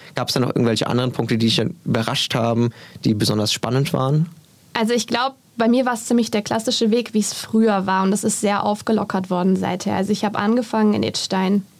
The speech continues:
Speaker 2: in der Rheingau-Taunus-Redaktion für drei Monate, war dann in der Lokalredaktion in Wiesbaden, dann sechs Monate als Editorin am Print-Hub. Und dann kamen erst so die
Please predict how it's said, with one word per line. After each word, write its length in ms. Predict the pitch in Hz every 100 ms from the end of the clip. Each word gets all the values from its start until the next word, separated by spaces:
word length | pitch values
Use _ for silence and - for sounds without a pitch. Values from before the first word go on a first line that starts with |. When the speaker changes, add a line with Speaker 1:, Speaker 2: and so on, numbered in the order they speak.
| - -
Speaker 2:
in 260 | 202 208
der 120 | 196 185
Rheingau-Taunus-Redaktion 920 | 185 202 196 190 190 185 - 196 196
für 140 | 202
drei 200 | 190 196
Monate, 380 | 202 202 196 190
war 140 | 196
dann 160 | 196 208
in 100 | 208
der 120 | 190
Lokalredaktion 600 | 190 220 247 226 220 208
in 100 | 208
Wiesbaden, 460 | 233 262 240 233 226
dann 200 | 202 202 - - - - -
sechs 320 | 202 226 -
Monate 440 | 214 220 214 214
als 180 | - -
Editorin 640 | 196 202 214 214 202 208 -
am 400 | - 196 202 -
Print-Hub. 580 | - 220 262 294 294 311 - - - - - _ _ _ - _ -
Und 160 | - 214
dann 240 | 202 247
kamen 300 | 247 214 220
erst 320 | 214 208 214 -
so 80 |
die 340 | 202 202 196